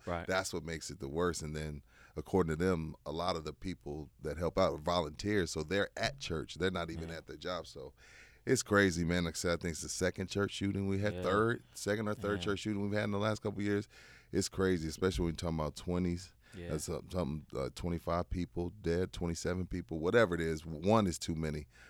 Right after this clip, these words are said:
Speaker 2: but especially when you get up in the twenties, so definitely thoughts and prayers to
Speaker 1: Yeah,
Speaker 2: those
Speaker 1: man.
Speaker 2: people.
Speaker 1: It's just like you can't go anywhere. And Paul Gasol even said, "You can't go anywhere without worrying about harm." You know
Speaker 2: Oh,
Speaker 1: what I
Speaker 2: did
Speaker 1: mean?
Speaker 2: y'all, did you ask them about
Speaker 1: Well,
Speaker 2: that?
Speaker 1: he
Speaker 2: Or
Speaker 1: tweeted
Speaker 2: some-
Speaker 1: something out about
Speaker 2: Oh, he
Speaker 1: it.
Speaker 2: did?
Speaker 1: Yeah, he
Speaker 2: Okay.
Speaker 1: tweeted something out about it. He spoke,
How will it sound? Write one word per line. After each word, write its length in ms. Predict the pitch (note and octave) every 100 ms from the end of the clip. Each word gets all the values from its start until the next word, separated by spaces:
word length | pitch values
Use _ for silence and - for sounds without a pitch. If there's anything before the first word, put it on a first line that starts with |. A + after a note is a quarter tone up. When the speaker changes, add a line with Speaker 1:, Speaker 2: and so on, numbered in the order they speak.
| -
Speaker 2:
but 60 | E2+
especially 380 | D#2 F#2 F2 F2+
when 80 | D#2
you 60 |
get 160 | D2+ D2+
up 100 | D2
in 80 | D2
the 80 |
twenties, 340 | D2 E2+ E2 D2+
so 80 | D2
definitely 380 | D#2 D#2+ D#2
thoughts 300 | C#2 D2 D2
and 100 | C#2+
prayers 260 | D2 C#2+ C#2
to 60 | C#2
Speaker 1:
Yeah, 80 | C#2+
Speaker 2:
those 140 | E2+
Speaker 1:
man. 180 | E2 D#2
Speaker 2:
people. 200 | E2 -
Speaker 1:
It's 160 | F#2 -
just 160 | G2+
like 180 | G2+ F#2+
you 80 | G2
can't 300 | - G#2 G2
go 220 | G#2 F#2+
anywhere. 240 | G2+ G2 F#2
And 80 | -
Paul 200 | G#2 G2
Gasol 260 | - G2+
even 100 | F2+
said, 120 | F2
"You 60 | F#2
can't 220 | - G#2
go 140 | F#2+ -
anywhere 480 | G2 A2 F2+ E2+ E2
without 340 | E2+ F2 F2 - - - - -
worrying 200 | F2 F#2+
about 200 | F#2 F#2 F2
harm." 400 | F#2 A2+ E2+ D2 - D#2+
You 60 | F2
know 60 |
Speaker 2:
Oh, 80 | G2
Speaker 1:
what 20 |
I 40 | F#2+
Speaker 2:
did 80 | F2
Speaker 1:
mean? 100 | E2+
Speaker 2:
y'all, 240 | F#2 F2+
did 180 | F2 E2+
you 140 | F#2
ask 200 | F2+ F#2
them 140 | F#2 F#2
about 240 | F2+ F#2+
Speaker 1:
Well, 120 | F2+
Speaker 2:
that? 80 | G2
Speaker 1:
he 40 | G2
Speaker 2:
Or 140 | G#2
Speaker 1:
tweeted 140 | C3+ B2
Speaker 2:
some- 100 | A2
Speaker 1:
something 300 | G#2+ G2+ G2+
out 200 | A2+ G2+
about 220 | F2+ F#2
Speaker 2:
Oh, 20 |
he 60 | G2
Speaker 1:
it. 60 | -
Speaker 2:
did? 180 | G2
Speaker 1:
Yeah, 240 | G2 F2+ F2
he 60 | E2
Speaker 2:
Okay. 180 | D#2+ G#2+
Speaker 1:
tweeted 80 | F2+
something 220 | F#2+ F#2
out 120 | F#2+
about 240 | F2+ F#2 F#2
it. 60 |
He 80 | G2
spoke, 340 | - A#2 A2+